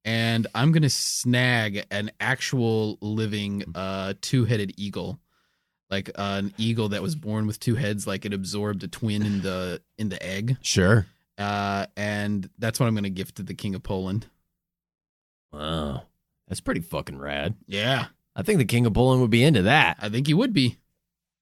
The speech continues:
Speaker 1: I think he would be. Um,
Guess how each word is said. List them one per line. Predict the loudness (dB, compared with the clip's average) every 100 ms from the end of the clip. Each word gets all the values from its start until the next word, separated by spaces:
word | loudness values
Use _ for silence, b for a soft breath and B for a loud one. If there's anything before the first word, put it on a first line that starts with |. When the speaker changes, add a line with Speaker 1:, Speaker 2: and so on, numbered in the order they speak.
| _ _ _ _ _ _ _ _ _ _ _
Speaker 1:
I | 0 0
think | -2 6 6 6 0 -20 _ _ _ _ _ _
he | _ _
would | -6
be. | -6 -18 -20 _ _ _ _ _ b b b b _
Um, | 0 2 4 4 4 4